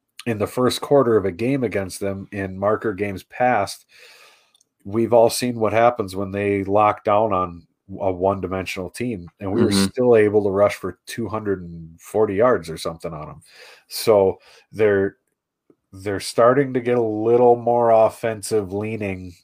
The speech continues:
Speaker 1: So I think they're gonna put up a lot more points than normal, especially against bad teams where they used to just run and control the ball.
Speaker 2: Mm-hmm.
Speaker 1: I think, uh, I think they'll put a lot of points up against them.
Speaker 2: Yeah. So what are you, are you, are you picking N D S U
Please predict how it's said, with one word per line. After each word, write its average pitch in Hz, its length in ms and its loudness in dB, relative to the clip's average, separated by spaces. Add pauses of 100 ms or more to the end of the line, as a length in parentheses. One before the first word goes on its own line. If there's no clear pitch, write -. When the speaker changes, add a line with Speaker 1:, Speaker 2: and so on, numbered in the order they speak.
(200)
Speaker 1:
So 101 320 -2
I 98 160 2
think 110 260 -6
they're 113 100 0
gonna 101 180 -4
put - 220 0
up 120 200 4
a 101 40 0
lot 104 300 4
more 95 180 -4
points 98 540 -8
than 87 640 -10
normal, 104 760 -4
especially 98 520 -4
against 90 300 -6
bad 98 280 -2
teams 104 400 -12
where 95 140 -4
they 90 160 -6
used 92 360 -8
to 95 60 -10
just 87 280 -10
run 92 320 -6
and 90 120 -14
control 95 400 -2
the 104 60 -2
ball. 113 380 -2 (280)
Speaker 2:
Mm-hmm. 98 360 -2 (140)
Speaker 1:
I 95 80 -2
think, 98 400 -6
uh, 92 440 4
I 92 80 -6
think 101 420 -6
they'll 95 140 -4
put 95 200 -6
a 92 60 -4
lot 87 300 0
of 82 120 -10
points 80 300 -12
up 80 180 -8
against 76 340 -14
them. 76 140 -18 (920)
Speaker 2:
Yeah. 120 220 6
So 107 200 4
what 107 140 8
are 110 40 6
you, 107 420 8
are 101 240 4
you, 98 280 2
are 104 140 -2
you 101 120 0
picking 110 640 0
N 110 200 0
D 110 120 4
S 110 240 2
U 113 580 2